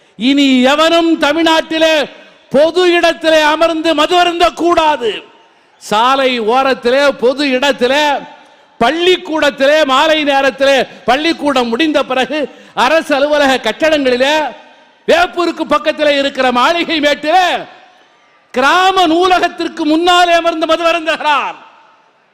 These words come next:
இப்படிப்பட்ட நிலை உருவாக கூடாது. பொதுவிடத்திலே எவனும் மதுவருந்த முடியாது என்கிற நிலையை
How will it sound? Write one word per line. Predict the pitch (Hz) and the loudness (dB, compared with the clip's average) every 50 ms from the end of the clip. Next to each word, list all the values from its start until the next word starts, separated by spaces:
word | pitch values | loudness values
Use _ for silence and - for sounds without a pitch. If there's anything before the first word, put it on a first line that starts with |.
| _ _ - | _ _ -6
இப்படிப்பட்ட | 156 202 220 - 233 233 220 220 - 214 208 - 202 196 | -4 -4 -4 -2 -2 -2 -2 -2 -4 -4 -6 -4 -6 -4
நிலை | 202 226 262 277 277 269 | -2 0 0 2 0 0
உருவாக | 233 240 285 277 294 285 269 254 262 254 240 | -2 -2 -2 0 2 2 2 2 2 0 -2
கூடாது. | - 226 262 262 254 247 240 240 214 196 165 139 - - - - - - _ - - | -2 -4 -2 0 2 2 2 2 0 -4 -6 -10 -12 -20 -20 -20 -20 -20 _ -2 0
பொதுவிடத்திலே | 240 285 285 320 320 302 302 294 294 294 294 277 277 277 269 262 262 262 | 0 2 2 0 0 0 0 0 0 -2 0 0 0 2 2 2 2 2
எவனும் | 262 262 285 302 311 311 320 320 302 285 269 262 | 2 0 2 2 0 2 0 0 0 -2 -2 -2
மதுவருந்த | 262 294 311 302 302 302 302 285 269 285 269 | -2 0 0 0 0 0 -2 -4 -2 -2 -2
முடியாது | 254 277 285 330 311 330 311 311 302 294 294 | -2 -2 -2 0 2 2 2 0 0 -2 -2
என்கிற | 285 277 277 262 269 262 254 240 202 - - - - - | -4 -2 -2 0 0 0 2 0 -2 -4 -6 -20 -20 -14
நிலையை | - 202 247 277 302 320 320 339 320 320 302 254 160 - - - | -8 -2 0 2 2 2 2 2 2 2 0 0 -2 -6 -10 -20